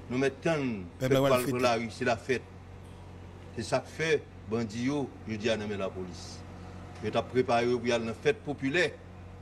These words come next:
Speaker 1: C'est deux garanties, ça, mais c'est gagné. Au Dieu Jovenel,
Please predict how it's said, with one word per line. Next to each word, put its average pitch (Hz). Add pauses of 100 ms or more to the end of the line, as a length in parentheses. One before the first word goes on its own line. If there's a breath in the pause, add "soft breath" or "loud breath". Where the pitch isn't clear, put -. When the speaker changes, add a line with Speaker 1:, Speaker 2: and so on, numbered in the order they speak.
(500)
Speaker 1:
C'est 135
deux 143
garanties, 151
ça, 233
mais 156
c'est 143
gagné. 131 (1900)
Au 127
Dieu 135
Jovenel, 135